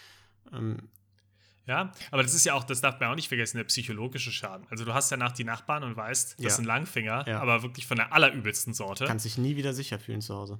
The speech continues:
Speaker 2: Ja, eben. Also das ist natürlich schon, also wenn man das so von Marvin hört.
Speaker 1: Ey, wir, ey,
Speaker 2: Das
Speaker 1: Marvin, wir drücken die
Speaker 2: ist
Speaker 1: Daumen, ne? Wir hoffen, wir
Speaker 2: wirklich
Speaker 1: können mit unserem Podcast ein bisschen dazu beitragen, dass du, <laughs> dass du dich davon
Speaker 2: Das war
Speaker 1: ablenken kannst von diesem Schrecken, der dir da widerfahren ist.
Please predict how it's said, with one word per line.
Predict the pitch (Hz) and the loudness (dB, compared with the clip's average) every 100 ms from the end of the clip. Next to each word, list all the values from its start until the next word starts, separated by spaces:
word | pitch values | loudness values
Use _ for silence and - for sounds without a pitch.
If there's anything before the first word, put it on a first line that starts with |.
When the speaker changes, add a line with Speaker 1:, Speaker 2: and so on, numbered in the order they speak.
| - 143 | -10 -6
Speaker 2:
Ja, | 143 | -6
eben. | 139 143 113 123 | -4 -6 -8 -10
Also | 117 110 | -10 -8
das | 113 151 | -6 -6
ist | 160 | -6
natürlich | 156 160 156 - | -8 -8 -6 -6
schon, | 151 147 147 | -6 -8 -10
also | 135 120 | -10 -8
wenn | 120 | -8
man | 117 | -8
das | 120 - | -6 -8
so | 131 | -8
von | 127 | -10
Marvin | 117 113 110 | -8 -8 -8
hört. | 113 151 - - _ _ _ _ _ _ | -8 -8 -10 -18 _ _ _ _ _ _
Speaker 1:
Ey, | 143 165 | 6 6
wir, | 151 156 | 6 2
ey, | 151 160 | 4 6
Speaker 2:
Das | 147 | 8
Speaker 1:
Marvin, | 165 139 | 6 6
wir | 123 | 2
drücken | 139 180 | 0 2
die | 165 | 2
Speaker 2:
ist | 135 | 4
Speaker 1:
Daumen, | 123 113 | 4 4
ne? | 123 139 | 2 4
Wir | 135 | 6
hoffen, | 170 175 165 | 6 6 2
wir | |
Speaker 2:
wirklich | 147 | 4
Speaker 1:
können | 156 151 151 | 4 4 0
mit | 131 | -2
unserem | 139 131 123 | 0 0 2
Podcast | 151 - 143 - | 0 2 0 2
ein | 131 | 0
bisschen | 139 151 | 0 2
dazu | 139 - 123 | 2 0 0
beitragen, | 123 135 - 139 131 127 | 0 0 0 2 2 2
dass | 117 - | 0 2
du, | 131 127 - | 2 2 -4
<laughs> | - 117 | -12 -4
dass | 117 | -2
du | 127 | 0
dich | 120 | 2
davon | 139 123 | 2 2
Speaker 2:
Das | 131 | 2
war | 131 | 2
Speaker 1:
ablenken | 139 139 151 165 | 4 2 2 0
kannst | 147 147 - | 0 -2 -2
von | |
diesem | 139 135 | -4 -2
Schrecken, | - 135 131 180 - _ - | -2 -2 -2 -6 -10 _ -10
der | 147 | -6
dir | 131 | -4
da | 131 | -2
widerfahren | 131 131 127 127 131 | -2 -2 -2 -2 -2
ist. | 156 - | -4 -6